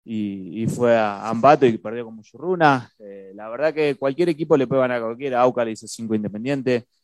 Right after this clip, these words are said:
que no, no se lo esperaba. Iba a ser un partido parejo, pero, pero bueno, también después con, con,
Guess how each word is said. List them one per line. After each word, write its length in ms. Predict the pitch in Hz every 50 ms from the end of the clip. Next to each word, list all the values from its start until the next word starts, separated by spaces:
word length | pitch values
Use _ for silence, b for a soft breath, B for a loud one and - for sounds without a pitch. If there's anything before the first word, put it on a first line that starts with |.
| _ _ _ _ _ _
que 120 | - 113 107
no, 360 | 110 113 113 107 101 101 104
no 120 | 113 120
se 120 | - - 120
lo 80 | 117
esperaba. 640 | 110 - - 117 117 143 160 165 165 156 143 127 - - _
Iba 200 | - 120 120 120
a 40 | 113
ser 160 | 113 - 120
un 60 | 117 110
partido 280 | 113 113 107 120 120
parejo, 420 | 110 113 120 151 202 190 - 143 117
pero, 280 | - 104 104 101 _ _ _ _
pero 160 | - 104 113 131
bueno, 240 | 151 147 127 113
también 300 | 104 117 120 127 131 127
después 260 | 123 117 - - 127 113
con, 180 | 117 107 98 _ _ _ _ _ _
con, 220 | - 107 110 104